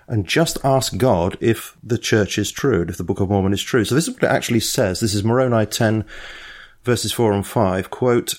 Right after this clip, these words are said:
"And when ye shall receive these things, I would exhort you that ye would ask God, the eternal Father, in the name of Christ, if these things are not true. And if ye shall ask with a sincere heart, with real intent,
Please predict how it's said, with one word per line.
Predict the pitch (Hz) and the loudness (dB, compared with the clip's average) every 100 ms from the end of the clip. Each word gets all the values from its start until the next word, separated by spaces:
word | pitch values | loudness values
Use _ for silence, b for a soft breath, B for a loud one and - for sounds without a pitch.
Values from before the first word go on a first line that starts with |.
| - | -2
"And | 131 120 | 0 0
when | 113 160 180 | 2 0 0
ye | 143 139 | -2 0
shall | 131 - 131 123 | 0 2 2 2
receive | 117 113 127 123 110 | 2 0 2 2 2
these | 104 113 107 | 2 2 0
things, | - 110 104 104 - | 0 0 0 -2 -2
I | 113 | 0
would | 110 117 110 | 2 2 2
exhort | 95 104 160 - - | 0 0 0 -2 -4
you | 98 98 98 | -2 -2 -2
that | 110 - - | -2 -2 -2
ye | 107 | -2
would | 98 107 - | 2 0 0
ask | 123 170 180 - - | 0 0 0 -6 -2
God, | 101 80 87 - - _ | -2 -2 -4 -10 -18 _
the | 90 | -4
eternal | 85 92 90 90 | -2 -4 -4 -6
Father, | - 98 98 104 - | -4 -2 -2 -4 -2
in | 107 | -2
the | |
name | 101 101 98 | 0 0 -2
of | - | -4
Christ, | - 113 113 - _ | -2 0 -2 -6 _
if | 151 - | -4 -2
these | 135 117 | -2 -2
things | - 120 117 - - | 0 0 0 -4 -2
are | 117 | 2
not | 110 107 - | 4 2 0
true. | - - 135 107 B B B B _ | -4 0 2 0 B B B B _
And | 131 117 - | 0 0 0
if | - 202 - | 0 0 -2
ye | 165 156 | 0 0
shall | 151 131 120 - | 2 2 2 2
ask | 120 117 - | 2 0 0
with | 117 | 0
a | 107 | 2
sincere | - 110 107 104 | 0 0 0 0
heart, | - 151 143 - - | 0 0 0 -2 -6
with | 107 104 | -4 -2
real | 123 151 120 | 0 2 2
intent, | 104 - 113 107 - | 0 0 0 0 -4